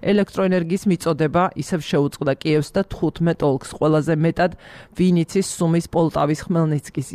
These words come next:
ივანო ფრანკოვსკის და კიევის ოლქებს, როგორც ზელენსკიმ თქვა, აკეთებენ ყველაფერს შესაძლებელს თუ შეუძლებელს იმისთვის, რომ ნორმალური ცხოვრება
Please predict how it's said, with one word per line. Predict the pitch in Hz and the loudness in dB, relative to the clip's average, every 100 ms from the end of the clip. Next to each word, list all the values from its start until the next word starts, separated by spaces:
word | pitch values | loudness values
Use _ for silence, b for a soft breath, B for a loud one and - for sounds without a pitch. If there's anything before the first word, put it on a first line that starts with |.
| 151 | 0
ივანო | 151 160 151 B B B | 2 2 -2 B B B
ფრანკოვსკის | 180 165 - 143 - 160 175 | 0 0 0 -2 0 -2 0
და | |
კიევის | 175 165 156 156 | 0 2 4 2
ოლქებს, | - 147 - 180 - - 151 | 2 0 2 -2 -2 -4 -2
როგორც | 131 143 - | 0 -2 0
ზელენსკიმ | 160 147 131 156 143 - | 0 0 0 -4 -4 -2
თქვა, | 156 151 | 0 0
აკეთებენ | - 170 135 139 - | -2 -2 0 -2 0
ყველაფერს | 170 165 165 202 202 - | 2 2 2 0 -2 -2
შესაძლებელს | 165 175 135 147 139 156 180 | -2 0 0 0 0 0 -2
თუ | - - | -6 -2
შეუძლებელს | 170 147 139 143 147 156 165 | 2 2 2 0 0 -2 0
იმისთვის, | 147 - 143 170 | -2 -2 -4 -2
რომ | 165 B B B B B | -2 B B B B B
ნორმალური | 165 170 170 156 143 160 | 4 4 4 2 2 -2
ცხოვრება | - - 143 147 139 | -4 0 0 2 0